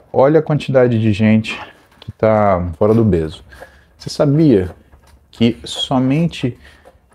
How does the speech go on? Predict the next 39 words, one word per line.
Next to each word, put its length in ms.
vinte 520
a 100
trinta 440
por 220
cento 300
das 160
pessoas 400
obesas 440
comem 300
demais? 560
Pois 200
é, 220
esse 200
que 80
é 20
o 40
problema, 460
né? 240
Todo 140
mundo 220
acha 160
que 60
obesidade 640
é 80
a 40
pessoa 360
tem 140
que 60
comer 260
muito. 360
Na 140
verdade, 640
pra 120
você 180
desenvolver 400
em 120
você, 340
em 160
obesidade, 840